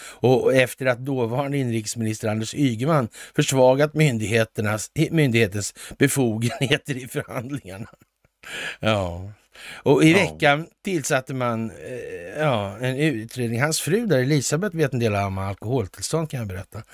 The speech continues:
Speaker 1: Ja. Och i,
Speaker 2: Mm.
Speaker 1: i veckan tillsatte man en utredning för att se över lagstiftningen kring korruptionsbrott och öka möjligheten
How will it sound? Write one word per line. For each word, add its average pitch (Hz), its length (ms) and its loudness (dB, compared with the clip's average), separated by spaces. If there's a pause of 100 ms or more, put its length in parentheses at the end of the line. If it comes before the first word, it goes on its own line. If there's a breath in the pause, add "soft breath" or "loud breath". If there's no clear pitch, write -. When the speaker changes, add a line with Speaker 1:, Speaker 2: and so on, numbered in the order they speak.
(380 loud breath)
Speaker 1:
Ja. 110 340 6 (400)
Och 156 200 8
i, 156 200 8
Speaker 2:
Mm. 147 320 -2
Speaker 1:
i 160 100 0
veckan 160 460 0
tillsatte 139 540 0
man 120 140 -2
en 123 120 0
utredning 151 580 -2
för 156 100 -2
att 165 100 0
se 196 120 0
över 110 260 2
lagstiftningen 135 1000 0 (500 loud breath)
kring 139 260 6
korruptionsbrott 117 1120 0
och 113 100 -2
öka 160 480 4
möjligheten 113 920 2